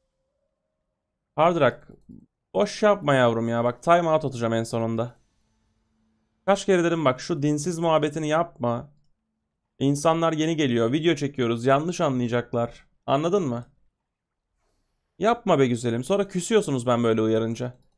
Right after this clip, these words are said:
Güzel güzel uyarıyorum, tamam diyorsun.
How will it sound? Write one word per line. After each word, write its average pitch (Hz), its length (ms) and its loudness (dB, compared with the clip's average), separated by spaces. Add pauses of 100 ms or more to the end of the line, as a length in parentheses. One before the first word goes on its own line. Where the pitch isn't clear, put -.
(1600)
Güzel 208 340 4
güzel 180 220 2
uyarıyorum, 170 640 2
tamam 196 380 0
diyorsun. 135 600 -4